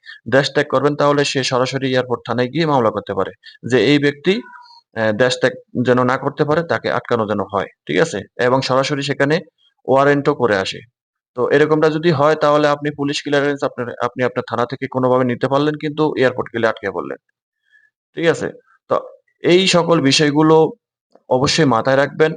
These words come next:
আর ভিজিট ভিসার ক্ষেত্রে যদি আপনার পাসপোর্ট আপলোড করা হয়, তাহলে এই আপলোড উঠাতে গেলে আপনাকে এই ঢাকা মালিবাগ এসবি অফিসে যেতে হবে। পাসপোর্ট নিয়ে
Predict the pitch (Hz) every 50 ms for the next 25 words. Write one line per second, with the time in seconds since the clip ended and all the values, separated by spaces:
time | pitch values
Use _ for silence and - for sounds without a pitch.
0 | - - _ _ _ - 113 107 107 104 110 113 143 143 156 165 160 165 165 175
1 | 165 165 165 151 156 151 147 156 143 147 143 139 143 131 - 117 117 - - 147
2 | 151 - 107 123 - 139 151 160 - - 131 107 104 98 104 113 127 - - -
3 | _ _ _ _ _ _ 143 143 147 147 151 147 143 151 151 120 135 131 131 143
4 | 143 147 147 - - 127 135 135 139 143 135 143 143 139 127 110 - 117 120 -
5 | - 135 131 135 - - - _ - - - _ _ 101 101 98 101 101 98 101
6 | 113 110 - - - 147 147 160 - - - _ - 120 123 123 131 135 131 127
7 | 135 131 143 - - _ _ - 120 120 110 110 123 135 127 - 120 120 - 151
8 | 160 - - 113 107 104 104 98 98 92 95 95 - 110 110 110 - - 123 123
9 | - 139 143 151 185